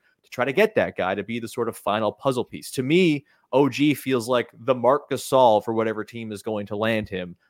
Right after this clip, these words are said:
that Marc Gasol was to the Raptors, right? Just that kind of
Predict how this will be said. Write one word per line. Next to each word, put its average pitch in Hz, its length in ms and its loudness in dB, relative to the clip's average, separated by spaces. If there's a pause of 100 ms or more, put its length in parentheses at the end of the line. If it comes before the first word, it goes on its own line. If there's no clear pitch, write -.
(140)
that 107 200 0
Marc 113 240 2
Gasol 110 380 4
was 104 240 0
to - 100 -10
the 92 100 -6
Raptors, 98 540 -6
right? 98 160 -8
Just 107 140 -14
that 107 160 -4
kind 139 280 2
of 127 80 0